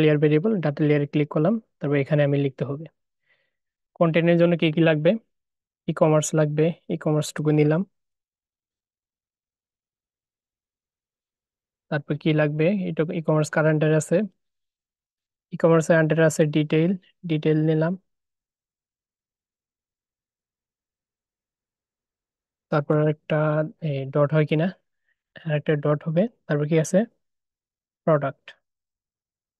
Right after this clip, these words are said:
প্রোডাক্টটা নিলাম। তারপর একটা ডট, তারপর দেখেন একটা থার্ড ব্র্যাকেট আছে, থার্ড bracket থাকলে কি হয়, জিরো হয়,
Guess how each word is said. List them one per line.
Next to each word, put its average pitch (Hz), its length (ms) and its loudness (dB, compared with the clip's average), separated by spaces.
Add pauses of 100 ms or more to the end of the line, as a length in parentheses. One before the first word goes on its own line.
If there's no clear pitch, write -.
(2000)
প্রোডাক্টটা 151 400 -2
নিলাম। 151 260 -2 (1300)
তারপর 156 220 -4 (100)
একটা 156 160 0 (120)
ডট, 156 200 0 (2000)
তারপর 165 240 4
দেখেন 165 220 4
একটা 165 140 0 (100)
থার্ড 151 240 0
ব্র্যাকেট 160 260 2
আছে, 170 120 2 (100)
থার্ড 151 180 0
bracket 151 300 0
থাকলে 160 240 0
কি 165 140 -2
হয়, 185 200 4
জিরো 143 220 0
হয়, 135 140 -10